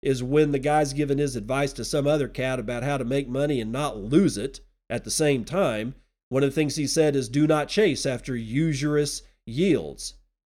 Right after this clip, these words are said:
When somebody says you're going to make a whole bunch of percentage points on your loan or whatever, don't do it. And this is five thousand year old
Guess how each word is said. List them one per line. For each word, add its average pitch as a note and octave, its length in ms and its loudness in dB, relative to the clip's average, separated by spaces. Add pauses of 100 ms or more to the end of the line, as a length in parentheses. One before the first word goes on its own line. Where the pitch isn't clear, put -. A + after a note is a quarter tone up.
When A#2+ 120 -6
somebody B2 360 -2
says C3 280 0
you're C3 120 -2
going C3+ 200 0
to B2 60 0
make C3+ 200 0
a A2 100 -4
whole F#3+ 340 8
bunch F#3+ 320 6
of D3 120 0
percentage F3 520 0
points D#3+ 320 -2
on D3 200 0
your C#3 200 0
loan D3+ 640 2 (260)
or B2 160 -2
whatever, C#3+ 760 2 (240)
don't C#3 320 4
do A3+ 220 12
it. C#3+ 280 4 (260)
And C#3 160 2
this E3 180 4
is E3+ 120 -2
five G3+ 300 4
thousand G#3+ 420 2
year E3 240 4
old C#3 360 4